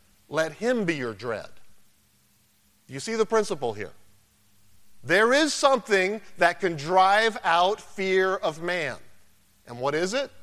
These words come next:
Fear of God.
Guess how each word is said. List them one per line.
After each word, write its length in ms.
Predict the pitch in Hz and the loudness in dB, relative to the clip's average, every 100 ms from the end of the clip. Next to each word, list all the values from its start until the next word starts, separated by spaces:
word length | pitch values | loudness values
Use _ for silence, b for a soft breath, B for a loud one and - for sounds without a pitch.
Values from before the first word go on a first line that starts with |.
| - - - - _ _ _ _ _ _ _ _ | -20 -20 -20 -20 _ _ _ _ _ _ _ _
Fear 560 | - - 151 160 180 | -18 -6 0 2 2
of 120 | 180 | 0
God. 400 | 170 196 175 110 | 4 4 4 0